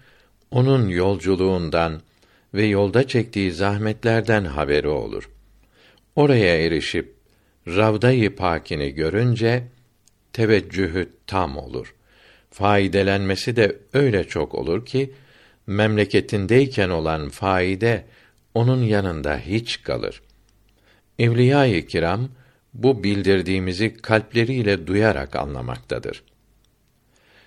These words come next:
Celaleddin Rumi Kuddise Sirruh son hastalığında buyurdu ki,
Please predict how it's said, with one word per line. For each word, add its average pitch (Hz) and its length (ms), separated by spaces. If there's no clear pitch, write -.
Celaleddin 135 920
Rumi 82 580
Kuddise 92 540
Sirruh 80 540
son 151 360
hastalığında 82 880
buyurdu 71 460
ki, 120 340